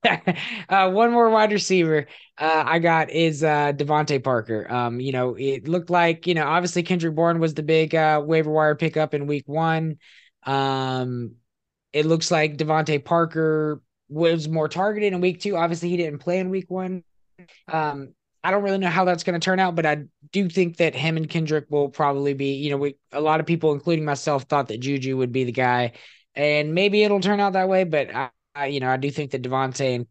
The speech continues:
and, uh, Bourne, you know, Bourne's more the down the field it's a long touchdown guy, and Devontae will be more of a, you know, a possession receiver, just like he's always been, that, you know, can get you six to seven catches. So,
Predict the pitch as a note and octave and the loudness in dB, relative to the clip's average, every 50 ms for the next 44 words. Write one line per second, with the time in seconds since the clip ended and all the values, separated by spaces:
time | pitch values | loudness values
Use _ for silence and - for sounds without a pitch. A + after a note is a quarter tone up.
0 | - - B2+ B2+ B2 B2 A#2+ A#2 A2+ A2+ A2+ B2+ C3+ C3+ C3+ C3+ C3 C3+ C3 B2+ | -10 -6 -6 -4 -4 -4 -2 -2 -2 -2 -2 -2 -2 -2 -2 -4 -4 -4 0 2
1 | D3 D#3 D#3 D3 C3+ C#3 D3 D3 D3 C#3 C3+ C3+ C3+ C#3 C#3 C#3+ C#3 C3 - C#3+ | 2 2 2 0 -2 -2 0 0 0 0 0 0 0 0 2 0 -2 -4 -2 0
2 | C#3 C3+ C3+ C3+ C3 C3 B2+ - - - - - _ _ - D#3 C#3 - C#3+ C#3 | 2 2 4 2 0 -2 -6 -16 -20 -20 -20 -20 _ _ -4 -4 -2 0 0 0
3 | C#3 C3+ C3+ C3+ C3 C#3 C3 B2 - - C#3 C3 B2+ B2+ A#2+ B2+ B2 B2 B2 B2 | 2 2 0 0 -2 -2 -2 -2 -2 0 0 0 0 0 0 2 2 2 2 0
4 | B2+ A#2+ B2 B2 B2+ B2 A#2+ C3 B2 A#2+ A#2 A#2 A2 A#2 A#2+ A#2 A#2 A#2 A#2+ A#2 | 0 0 2 2 0 0 0 -2 -2 0 0 0 0 0 0 0 0 0 0 2
5 | A#2 A2+ A2 A#2 A#2 A#2 A#2 C3 B2+ B2+ C3 C3+ - D#3+ C#3+ C#3+ C#3 C#3 B2+ C3+ | 0 0 0 0 0 0 0 0 2 2 0 2 0 0 0 2 0 0 0 -2
6 | C3 B2+ A#2+ - - B2+ B2 A#2 A#2+ A2+ A#2 A#2+ A2+ A#2+ A#2+ A2+ G#2+ B2 A2+ A2+ | -4 -4 -4 -2 0 -2 0 0 0 -2 -2 -4 -4 -2 -4 -4 -4 -4 -2 0
7 | A2 G#2+ G#2+ A2 A2+ G#2+ G2+ A#2 A2+ A2+ A2+ A2 A2 G#2+ G#2 - - - - _ | 0 0 2 0 -2 -2 -2 -2 -2 -2 -2 -2 -2 -4 -4 -6 -12 -20 -20 _
8 | - B2 A#2 A2+ A2 G#2+ - A2+ A#2 A2+ A2+ G#2+ - G#2+ - - - A2+ - - | -6 -4 -2 -2 -2 -4 -4 -4 -2 -2 -2 -2 -2 -4 -4 -2 -4 -4 -4 -6
9 | - G#2+ - A2+ G#2+ G2 G#2 G2 - A2 G#2 G2 - G#2 G2+ G2 - - G#2+ G#2 | -10 -6 -4 -4 -4 -4 -6 -8 -6 -6 -6 -6 -6 -8 -6 -6 -6 -4 -4 -4
10 | G2+ G2+ | -6 -6